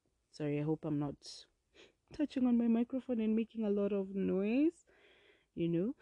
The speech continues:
So it's, oh, the podcast is I Have No Idea of What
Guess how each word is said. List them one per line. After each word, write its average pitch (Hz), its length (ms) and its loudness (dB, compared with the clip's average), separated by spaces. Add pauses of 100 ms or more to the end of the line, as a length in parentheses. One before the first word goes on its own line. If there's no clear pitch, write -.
(140)
So 180 580 6
it's, - 460 -12
oh, 233 180 12
the 180 120 0
podcast 240 500 0
is 180 200 -8
I 170 100 0
Have 170 360 0 (180)
No 190 480 4
Idea 170 720 4
of 170 180 -2
What 156 260 0